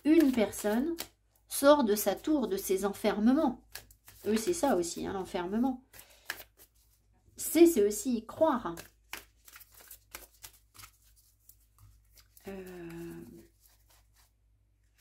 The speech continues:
qu'est-ce qui peut se passer là ? Des ajustements sont nécessaires. Donc, on a l'impression que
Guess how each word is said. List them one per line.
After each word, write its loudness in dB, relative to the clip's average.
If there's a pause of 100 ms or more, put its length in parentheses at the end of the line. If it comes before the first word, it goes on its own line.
(800)
qu'est-ce -16
qui -12
peut -6
se -12
passer -8
là ? -10
Des 0
ajustements 2
sont -6
nécessaires. -4
Donc, -2
on 0
a 2
l'impression 0
que -2